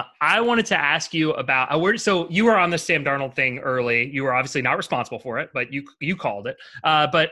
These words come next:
I, do you think that this precludes them from taking a quarterback with the eighth pick? 'Cause I kind of do, but, well, I don't think it does, but I think it would be dumb if they did.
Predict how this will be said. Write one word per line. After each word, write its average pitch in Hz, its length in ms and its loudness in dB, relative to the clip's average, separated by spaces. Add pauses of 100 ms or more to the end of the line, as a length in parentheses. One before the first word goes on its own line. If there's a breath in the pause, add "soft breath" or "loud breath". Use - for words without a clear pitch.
I, 180 100 -2 (640)
do 151 100 -6
you 233 160 2
think 214 280 -2
that 196 180 -2
this 180 220 -2
precludes 156 880 -4
them 143 320 -4
from 143 220 -10
taking 131 360 -8
a 123 60 -6
quarterback 127 500 -6
with 131 120 -14
the 113 100 -6
eighth 120 240 -4
pick? 127 240 -4 (320)
'Cause - 80 -2
I 170 100 2
kind 165 220 0
of 123 120 -2
do, 110 280 -4 (100)
but, 143 220 2 (400)
well, 170 360 2 (440)
I 160 80 4
don't 180 280 0
think 170 140 0
it 131 140 -2
does, 147 260 0
but 135 140 -4
I 131 80 0
think 127 160 -8
it 131 40 -6
would 120 180 -10
be 120 220 -10 (280)
dumb 120 280 -2
if 104 120 -14
they 104 100 -14
did. - 140 -20